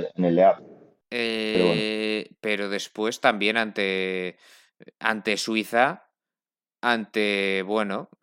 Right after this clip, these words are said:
Speaker 2: por esa banda, tanto, bueno, Ricardo Rodríguez, ¿no? Que esto, esto ya es un ju-, un jugador más contrastado. En fin, eh, s-, sorprendentemente bien Berardi.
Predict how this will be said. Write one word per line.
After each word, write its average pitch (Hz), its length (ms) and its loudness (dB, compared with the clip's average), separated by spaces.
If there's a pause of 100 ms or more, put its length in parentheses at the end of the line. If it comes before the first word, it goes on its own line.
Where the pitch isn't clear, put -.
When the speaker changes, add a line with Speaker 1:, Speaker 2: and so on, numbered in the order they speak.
(240)
Speaker 2:
por 98 180 -6
esa 98 260 -4
banda, 92 640 -4
tanto, 92 720 -8
bueno, 90 260 -10
Ricardo 110 540 0
Rodríguez, 104 840 0 (720)
¿no? 123 300 -10 (600)
Que - 160 -20
esto, - 320 -20 (140)
esto 110 280 -8
ya 104 320 0
es - 160 -4
un 117 140 -6
ju-, 71 340 -14 (160)
un - 80 -18
jugador 117 400 0
más 127 200 -4
contrastado. 110 800 2 (560)
En 110 140 -10
fin, 101 380 -6
eh, 87 1000 -8
s-, - 500 -12 (300)
sorprendentemente 123 1080 -2
bien 98 260 -2
Berardi. 87 500 -10